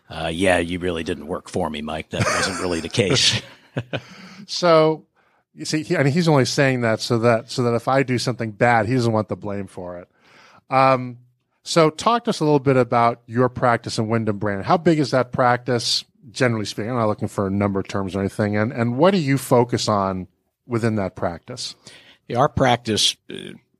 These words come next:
Speaker 1: highlights a lot of what you highlighted in my bio, which is a mouthful. Um, but traditional business valuation of privately held entities,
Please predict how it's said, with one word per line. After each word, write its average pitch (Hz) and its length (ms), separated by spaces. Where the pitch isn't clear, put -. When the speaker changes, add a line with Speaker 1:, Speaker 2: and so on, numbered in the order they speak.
Speaker 1:
highlights 156 500
a 107 60
lot 104 220
of 92 60
what 92 160
you 92 180
highlighted 92 500
in 90 80
my 87 200
bio, 87 560
which 87 180
is 82 260
a 87 100
mouthful. 90 680
Um, 85 500
but - 160
traditional 127 440
business 104 340
valuation 101 640
of 90 100
privately 98 460
held 95 220
entities, 104 580